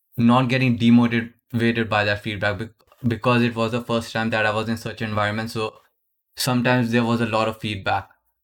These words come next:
about a lot of things that I did not consider while I was working on my project. And then working on that feedback to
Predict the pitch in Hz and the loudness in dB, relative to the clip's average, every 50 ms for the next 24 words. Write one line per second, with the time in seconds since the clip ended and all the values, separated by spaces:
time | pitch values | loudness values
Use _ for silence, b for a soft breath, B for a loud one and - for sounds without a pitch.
0 | _ - 113 107 98 110 110 110 110 113 - 117 110 107 110 113 113 113 113 - | _ -6 -4 -2 2 2 4 4 2 2 0 -2 -2 0 2 2 0 0 -2 -2
1 | 117 110 104 110 104 107 104 101 107 104 107 107 104 - - 107 98 - 113 104 | -4 -2 -2 -2 -2 -2 -2 -2 -4 -4 -2 -4 -6 -6 -6 -8 -8 -6 -6 -6
2 | 104 101 101 104 101 101 98 98 101 98 98 104 98 95 - 113 104 98 98 98 | -4 -2 0 0 0 0 0 -2 -4 -6 -6 -6 -6 -6 -6 -6 -6 -6 -4 -6
3 | 98 95 95 - 101 98 95 92 98 98 - - _ _ _ _ _ _ _ _ | -6 -8 -8 -8 -8 -8 -8 -8 -10 -12 -12 -16 _ _ _ _ _ _ _ _
4 | _ _ _ _ _ - - 123 120 120 117 127 127 131 131 131 120 - _ _ | _ _ _ _ _ -4 0 4 4 4 6 6 4 4 2 0 -4 -8 _ _
5 | _ _ _ _ _ _ _ _ _ _ - 120 110 127 139 135 135 - 156 143 | _ _ _ _ _ _ _ _ _ _ -14 -6 -2 0 0 2 2 2 2 4
6 | 127 127 123 120 117 117 117 117 - 113 110 110 104 120 113 113 - - 113 | 4 4 4 4 4 2 2 0 -2 -4 -4 -2 -2 0 -2 -2 -2 -4 -8